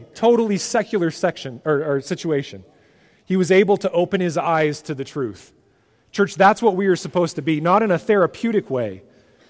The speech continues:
but in an incarnate way, stepping into the world to share with people that they are blind and they must see. Jesus would open the eyes of the blind. And this is what Paul and Jesus, this is what Paul said Jesus commissioned him to do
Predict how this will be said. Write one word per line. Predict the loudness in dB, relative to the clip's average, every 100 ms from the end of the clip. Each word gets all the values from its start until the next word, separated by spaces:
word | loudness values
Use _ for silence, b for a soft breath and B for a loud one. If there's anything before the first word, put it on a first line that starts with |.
| b b
but | -4
in | -2
an | -4
incarnate | -4 -6 -4 -6 -6 -6 -8
way, | -8 -8
stepping | -2 -2 0 -2
into | -4 -4
the | -4
world | 0 2 2 -2
to | -10
share | -2 2 2
with | 2 -2
people | -6 -6 -4 -8 -10 B _
that | -4
they | 0
are | 0 0
blind | -2 0 2 0 -2
and | -6
they | -6
must | -6 -6 -6 -10
see. | -12 -10 -8 -8 -10 -16 _ _ _ _ _ _ _ _ _ _ -6
Jesus | 0 0 4 2 2
would | -2 0
open | 0 0
the | 0
eyes | 2 2 2
of | -4
the | -8
blind. | -6 -4 -4 -6 -8
And | 0
this | 0
is | 0
what | 2 0
Paul | 6 8 10 8
and | 4 -2
Jesus, | -2 -2 0 -4 -8 b b b b b
this | -4
is | 2
what | 2 6
Paul | 6 6
said | 4 0
Jesus | 0 -2 -2 -4
commissioned | -4 0 0 0 -4 -2
him | -4 -2
to | -4
do | 0 2 2